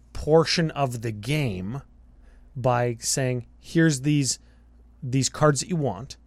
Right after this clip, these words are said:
that you can only get here that we're gonna charge you more for and give you less for," I,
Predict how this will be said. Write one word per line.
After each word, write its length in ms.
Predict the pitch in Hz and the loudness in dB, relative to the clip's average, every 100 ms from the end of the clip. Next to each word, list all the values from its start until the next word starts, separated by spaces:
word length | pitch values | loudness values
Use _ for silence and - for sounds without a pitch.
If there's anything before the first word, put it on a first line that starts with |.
| - | -12
that 100 | - | -10
you 60 | |
can 100 | - | -8
only 200 | 139 135 | -4 -2
get 180 | 156 117 | 0 -2
here 280 | - 127 120 | 0 -2 -2
that 120 | - | -4
we're 80 | 113 | -12
gonna 120 | 104 | -12
charge 320 | - - 147 147 | -4 2 2 4
you 60 | |
more 240 | 180 180 160 | 4 4 4
for 260 | - 123 | 2 0
and 160 | 120 113 | 0 -2
give 140 | 127 | 0
you 80 | 170 | 2
less 260 | 185 131 - | 4 2 0
for," 360 | 117 95 98 - - - - - - | -6 -10 -10 -18 -20 -20 -20 -10 -2
I, 260 | 156 165 | 2 2